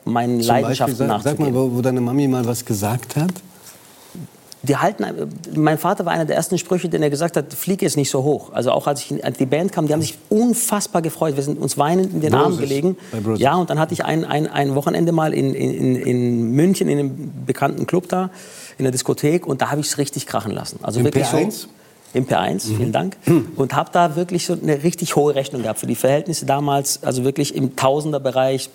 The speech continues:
Speaker 1: eine Rechnung, ich weiß nicht, zweitausendfünfhundert, dreitausend Euro. Und dann hab, bin ich nach Hause gekommen, das vergesse ich nicht mehr. Und dann gab's den Kontoauszug und, äh,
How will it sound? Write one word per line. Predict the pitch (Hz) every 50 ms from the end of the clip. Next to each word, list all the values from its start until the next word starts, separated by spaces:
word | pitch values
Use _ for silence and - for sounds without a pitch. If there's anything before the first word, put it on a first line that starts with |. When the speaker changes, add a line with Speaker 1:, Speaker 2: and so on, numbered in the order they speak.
| - - 143
Speaker 1:
eine | 131 117
Rechnung, | 117 123 - - 127
ich | 113 -
weiß | 120 123 123
nicht, | 123 107
zweitausendfünfhundert, | - - 127 131 127 117 - -
dreitausend | 120 117 - 123 117 117 117 110
Euro. | 110 123 139 139 151 160 - - - - - - - - - - - -
Und | - 120 113 127
dann | 135
hab, | 143 147 151
bin | 139 147
ich | 139 -
nach | 147 131
Hause | 139 151 160 175
gekommen, | 156 - 147 147
das | 143 -
vergesse | - 139 139 156 175 180 -
ich | 175 - -
nicht | 165 165 - -
mehr. | - 101 90 - - -
Und | - - -
dann | 127 135 139 - -
gab's | 135 127 - -
den | - -
Kontoauszug | - - 156 180 - - - 175 - - - - 190 175 - -
und, | - 143 131 127 -
äh, | - - 127 127 131